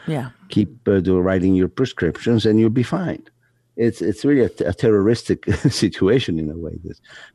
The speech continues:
Speaker 2: I know many doctors who, in private, will tell me, you know, "Look, I, I, I know exactly what the risks can be, and they're much higher than what we're told. But I cannot even think of, uh, voicing this loudly because I would lose my license immediately."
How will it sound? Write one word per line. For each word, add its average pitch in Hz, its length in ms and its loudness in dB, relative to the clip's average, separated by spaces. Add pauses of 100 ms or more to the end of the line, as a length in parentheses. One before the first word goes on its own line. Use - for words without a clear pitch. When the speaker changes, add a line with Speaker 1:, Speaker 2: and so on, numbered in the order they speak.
Speaker 2:
I 120 120 4
know 170 160 4
many 143 260 6
doctors 107 520 0
who, 104 260 -4
in 104 300 -2
private, 131 540 -2
will 92 160 -2
tell 98 200 -4
me, 92 260 -4
you 92 120 -6
know, 76 320 -8 (600)
"Look, 92 160 -8 (380)
I, 78 240 -10 (100)
I, 90 160 -8 (120)
I 85 80 -14
know 87 180 -12
exactly 90 640 -8 (100)
what 87 220 -10
the 80 80 -12
risks - 440 -12
can 82 200 -12
be, 85 280 -2
and 78 120 -6
they're 73 120 -6
much 95 380 -6 (100)
higher 82 340 -2
than 80 220 -2
what 78 240 -4
we're 78 260 -10
told. 127 360 0 (600)
But 95 140 0
I 95 60 0
cannot 95 260 0
even 85 220 -2
think 156 280 0
of, 80 240 -2 (260)
uh, 65 120 -12 (480)
voicing 92 480 -6
this 82 340 -14 (220)
loudly 90 420 -4
because 80 260 -10
I 90 100 -2
would 90 180 -2
lose 98 200 -2
my 90 140 -2
license 98 420 -2
immediately." 156 460 -2